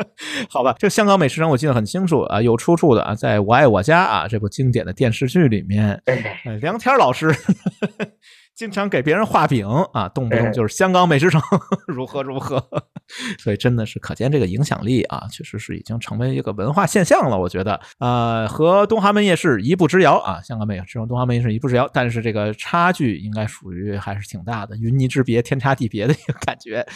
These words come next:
Speaker 1: 我觉得这个谢幕啊，咱们说说这个东华门夜市的尴尬的谢幕，就是一六年的时候，一六年六月二十四号啊，我还查到这个精确时间，晚上九点四十分，东华门夜市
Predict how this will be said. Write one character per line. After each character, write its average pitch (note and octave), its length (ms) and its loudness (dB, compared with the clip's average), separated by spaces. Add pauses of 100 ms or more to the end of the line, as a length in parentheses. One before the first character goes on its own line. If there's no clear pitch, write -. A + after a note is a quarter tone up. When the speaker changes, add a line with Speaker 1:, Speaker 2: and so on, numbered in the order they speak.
(380)
Speaker 1:
我 D#3 100 2
觉 F3 160 4
得 A3+ 80 6
这 G3+ 140 4
个 D#3 180 6
谢 E3 320 0
幕 D#3 240 2
啊， F#2+ 260 -8
咱 A2+ 120 -6
们 B2 80 -2
说 C#3+ 160 2
说 C#3 100 4
这 B2 140 2
个 G#2+ 240 0
东 C3 120 -4
华 C3 120 2
门 C3+ 120 -2
夜 B2+ 60 -2
市 B2 140 -4
的 A2+ 160 0
尴 D3+ 260 0
尬 C3+ 180 2
的 G#2+ 140 -2
谢 B2+ 240 -2
幕， B2+ 320 -4
就 - 140 -12
是 F#2+ 500 -10
一 D#3+ 140 0
六 F#3 160 4
年 A2 120 0
的 G#2 120 -4
时 G2+ 80 -10
候， F#2+ 280 -10 (420)
一 F#3+ 140 0
六 G#3+ 220 4
年 A#2 240 0
六 E3+ 180 6
月 C3 100 4
二 F#3 200 4
十 F#3 60 0
四 - 180 0
号 - 240 -6
啊， F#2 160 -14
我 F#2+ 60 -16
还 G#2+ 80 -12
查 A2+ 200 -10
到 A2+ 120 -2
这 A2 100 -4
个 G#2+ 60 -6
精 D#3+ 240 -2
确 A#2+ 160 -2
时 - 160 -10
间， A#2 180 -8
晚 A2 240 2
上 D3+ 300 -2
九 D3+ 260 2
点 G#2+ 300 0
四 - 280 -2
十 B2+ 160 0
分， C#3 240 2 (300)
东 E3+ 180 2
华 D3 200 4
门 B2+ 240 2
夜 B2 120 2
市 - 380 -6